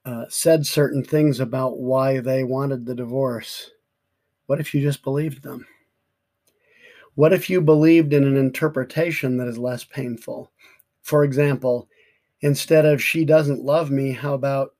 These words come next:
"she isn't ready"? That would apply to dating. Instead of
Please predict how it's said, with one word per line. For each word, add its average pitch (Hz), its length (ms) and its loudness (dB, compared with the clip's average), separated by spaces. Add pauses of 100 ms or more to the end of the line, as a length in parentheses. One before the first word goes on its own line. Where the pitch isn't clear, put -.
(160)
"she - 220 -10
isn't 123 240 -8
ready"? 135 420 -4 (420)
That 127 140 -8
would 123 120 -10
apply 120 380 -8
to 120 160 -10
dating. 127 580 -4 (1500)
Instead 160 500 4
of 151 340 6